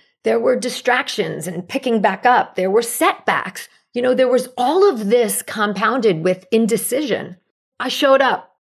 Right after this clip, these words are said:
and served. I got through twenty twenty by completely distracting myself with my work. I just kept going and I didn't stop. I did not take a break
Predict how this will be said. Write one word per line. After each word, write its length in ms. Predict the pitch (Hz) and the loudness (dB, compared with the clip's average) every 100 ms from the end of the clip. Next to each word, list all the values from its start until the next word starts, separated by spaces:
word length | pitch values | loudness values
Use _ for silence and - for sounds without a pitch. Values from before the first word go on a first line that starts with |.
| - | -4
and 140 | 202 | -4
served. 500 | 196 180 113 175 - _ _ _ - | -2 -4 -6 -12 -18 _ _ _ -2
I 160 | 254 | 0
got 300 | 294 294 311 | 2 0 0
through 320 | - 254 254 | -2 0 0
twenty 360 | 233 - 202 202 | -4 -4 -2 -2
twenty 600 | 196 196 180 185 202 226 _ _ | -2 -2 -2 -2 -4 -8 _ _
by 260 | 190 185 190 | 0 2 2
completely 520 | 214 202 247 233 233 | 0 0 0 2 0
distracting 640 | 208 196 - - 220 185 | 0 -4 -4 -6 -2 -2
myself 500 | 170 160 - 156 156 | -2 -4 -4 -2 -2
with 160 | 175 165 | -2 -2
my 140 | 156 | -2
work. 420 | 147 - - - _ _ _ - | -2 -2 -4 -10 _ _ _ -4
I 60 | |
just 200 | 226 285 | -2 0
kept 200 | 339 262 | 0 0
going 360 | 240 233 233 226 | 2 4 2 2
and 180 | 208 170 | -2 0
I 100 | 175 | 0
didn't 220 | 180 170 | 0 -2
stop. 480 | 165 - 131 - - | -2 -2 -2 -4 -4
I 80 | 165 | -6
did 240 | 170 226 | -4 -4
not 260 | 240 247 - | -4 -4 -6
take 200 | 247 214 | -8 -6
a 60 | |
break 440 | 190 196 175 - | -4 -2 -2 -4